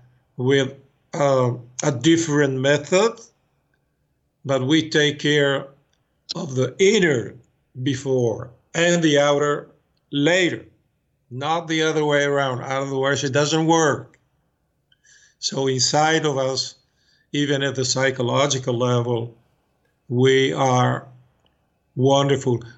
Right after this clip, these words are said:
We have all the answers within, inside. So phytotherapy, Ayurvedic medicine, spagyric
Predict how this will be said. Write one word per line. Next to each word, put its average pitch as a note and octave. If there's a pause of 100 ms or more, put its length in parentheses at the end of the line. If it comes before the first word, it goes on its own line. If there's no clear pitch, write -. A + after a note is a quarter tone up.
We C3+
have C3
all D3+
the C3+ (800)
answers F3 (680)
within, C#3+ (640)
inside. C#3+ (1040)
So C#3
phytotherapy, C#3+
Ayurvedic C#3
medicine, C3
spagyric C#3+